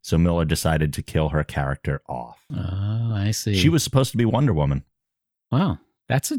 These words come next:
Speaker 2: that's an interesting take.
Speaker 1: Yeah.
Speaker 2: I mean, Gal Gadot is, I mean,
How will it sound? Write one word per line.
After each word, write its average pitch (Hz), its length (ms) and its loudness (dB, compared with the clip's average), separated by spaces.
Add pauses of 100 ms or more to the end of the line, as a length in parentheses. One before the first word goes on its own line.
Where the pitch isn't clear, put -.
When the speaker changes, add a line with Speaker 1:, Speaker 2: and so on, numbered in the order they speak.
(120)
Speaker 2:
that's 160 340 -2
an 330 160 2
interesting 107 400 2
take. 85 320 -4
Speaker 1:
Yeah. 92 200 4 (340)
Speaker 2:
I 147 40 -4
mean, 143 180 6
Gal 117 200 4
Gadot 101 320 0
is, - 380 -6
I - 20 -2
mean, 80 220 -2